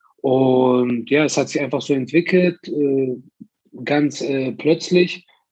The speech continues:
äh, weil wir, äh, bei meinem Verein davor auch, äh, einen riesen Kader hatten und ich auch, äh, ja, sag ich mal, wenig, wenig, äh, Spielzeit bekommen habe.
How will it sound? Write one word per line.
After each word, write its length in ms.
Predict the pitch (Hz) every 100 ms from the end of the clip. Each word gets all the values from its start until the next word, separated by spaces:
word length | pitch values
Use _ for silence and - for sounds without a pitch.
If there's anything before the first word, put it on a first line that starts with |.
| _ _ _
äh, 640 | 143 135 123 123 123 123 117
weil 240 | 131 127 127
wir, 320 | 139 131 135
äh, 240 | 127 123
bei 140 | 117 127
meinem 340 | 131 131 127
Verein 360 | - 139 135 131
davor 400 | 127 - 139 131
auch, 280 | 131 127
äh, 100 | 139
einen 680 | 131 123 123 120 120 127 123 135
riesen 240 | 139 139
Kader 380 | - 143 147 135
hatten 320 | 147 - 139
und 160 | 123 127
ich 160 | -
auch, 260 | 131 127 - _ - _ _ _ _ 131
äh, 800 | 127 123 120 120 117 117 117 107 -
ja, 320 | 123 120 98 - _ _ _
sag 140 | 135
ich 60 | 123
mal, 140 | 131
wenig, 360 | 123 143 127 -
wenig, 500 | 135 127 143 139 -
äh, 160 | 135 123
Spielzeit 420 | - 160 160 151
bekommen 360 | - 147 123
habe. 320 | 131 120 123